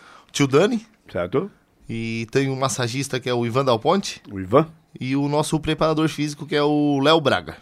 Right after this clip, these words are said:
Speaker 2: Léo Braga, muito bem. Então esse aí é o time, então,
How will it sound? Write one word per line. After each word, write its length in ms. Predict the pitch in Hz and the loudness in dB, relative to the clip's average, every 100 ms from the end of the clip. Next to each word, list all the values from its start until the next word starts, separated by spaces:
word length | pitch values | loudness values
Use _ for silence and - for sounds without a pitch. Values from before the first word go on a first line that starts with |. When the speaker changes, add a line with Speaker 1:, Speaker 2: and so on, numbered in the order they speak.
| - | -12
Speaker 2:
Léo 320 | 90 104 135 | -4 2 2
Braga, 540 | 120 101 113 85 76 - _ _ _ | 2 -2 -2 -4 -12 -20 _ _ _
muito 460 | 87 92 101 104 101 | -14 -10 -8 -6 -8
bem. 220 | 85 69 - - | -10 -14 -18 -12
Então 200 | - 104 | -4 0
esse 220 | 110 110 | 0 0
aí 120 | 107 | 0
é 60 | 117 | 0
o 80 | 127 | -2
time, 340 | - 123 123 | -4 -2 0
então, 380 | 113 110 113 | 0 0 -2